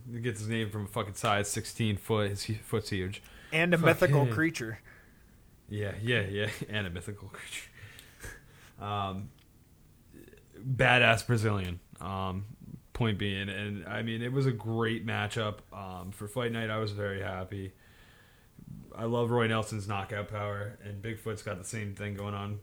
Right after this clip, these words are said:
Speaker 1: Heavyweights always, in general, like me and you, love the heavyweight matches. They're always more power. They're always, there's more of a chance that there's gonna be a knockout, which we love.
Speaker 2: And they're kinda
Speaker 1: It's a
Speaker 2: unpredictable.
Speaker 1: Oh, yeah, man. It can go either way, yeah.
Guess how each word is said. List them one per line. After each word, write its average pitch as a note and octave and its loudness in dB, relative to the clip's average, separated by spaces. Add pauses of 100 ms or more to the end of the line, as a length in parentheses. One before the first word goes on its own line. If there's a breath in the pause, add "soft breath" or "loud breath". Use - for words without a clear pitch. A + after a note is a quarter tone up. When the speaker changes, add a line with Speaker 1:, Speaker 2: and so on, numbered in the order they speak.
(240)
Speaker 1:
Heavyweights C#3 2
always, D3 6
in C3 6
general, A#2+ 4
like A2+ 2
me B2 4
and A#2+ 2
you, A#2 4
love A2 2
the G#2+ 2
heavyweight G#2+ 2
matches. G2 -4
They're F2+ -6
always G#2 -2
more G2+ 2
power. G2 2
They're F#2 -2
always, A2 2 (500)
there's E3 6
more F3+ 10
of C#3+ 8
a C#3 4
chance C3+ 6
that G#2+ 0
there's A2 2
gonna B2+ 4
be A2 0
a G#2 2
knockout, F2+ -4
which - -8 (400)
we G#2+ -2
love. G#2 0 (160)
Speaker 2:
And F#3 -2
they're G3+ 8
kinda C4+ 8 (100)
Speaker 1:
It's F#3+ 6
a F#3 12
Speaker 2:
unpredictable. A#2 4 (920)
Speaker 1:
Oh, G#2+ 2
yeah, F#2 0
man. F2 -4
It F#2+ -4
can C3 0
go A#2 4
either F#2 2
way, F2+ -2
yeah. E2+ -8